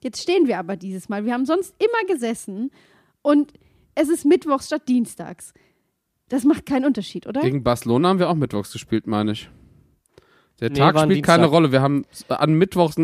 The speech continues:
Speaker 2: mit, Mittwochen und an <laughs> Dienstagen schon gespielt. Ähm,
Speaker 3: Ja.
Speaker 2: gerade die ersten Spiele, das war alles all over the place. Also d-,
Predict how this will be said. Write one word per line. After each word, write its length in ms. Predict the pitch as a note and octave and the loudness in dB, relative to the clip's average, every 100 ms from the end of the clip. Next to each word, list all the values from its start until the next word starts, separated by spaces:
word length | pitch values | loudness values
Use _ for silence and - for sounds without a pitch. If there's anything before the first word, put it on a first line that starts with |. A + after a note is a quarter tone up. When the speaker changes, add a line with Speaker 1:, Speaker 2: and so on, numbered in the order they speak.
| D#3 | -2
Speaker 2:
mit, 380 | - D#3 F#3 - | 0 0 0 0
Mittwochen 760 | D3+ F3 - E3+ - E3 F3 - - - | 2 2 4 2 4 2 0 -4 -8 2
und 220 | D3 - | 2 4
an 100 | D#3 | 2
<laughs> 140 | F3 | 6
Dienstagen 640 | A#3 G#3+ - E3+ E3+ D3 D3+ | 6 4 2 4 4 0 0
schon 220 | C#3+ D3 | 4 4
gespielt. 540 | - - D#3 D#3+ D#3 - - - - | 2 2 4 4 2 -6 -20 -14 2
Ähm, 460 | D3 C#3+ C3+ C3 G#2+ | 6 6 6 4 2
Speaker 3:
Ja. 180 | A2 - | -8 -6
Speaker 2:
gerade 280 | - C#3 D3+ | 2 4 4
die 140 | C#3 B2 | 2 4
ersten 320 | D3 - C#3+ | 2 0 -6
Spiele, 320 | - C3+ B2+ | 0 2 2
das 180 | B2 A#2+ | 0 2
war 300 | A#2 A2+ - | 2 2 0
alles 260 | B2 B2+ - | 2 2 2
all 160 | A#2+ | 0
over 220 | A#2+ A#2+ | 2 2
the 60 | A2+ | 0
place. 340 | - G#2+ G#2+ | -2 -2 -2
Also 180 | A2 A2 | -2 -2
d-, 120 | G#2+ | -4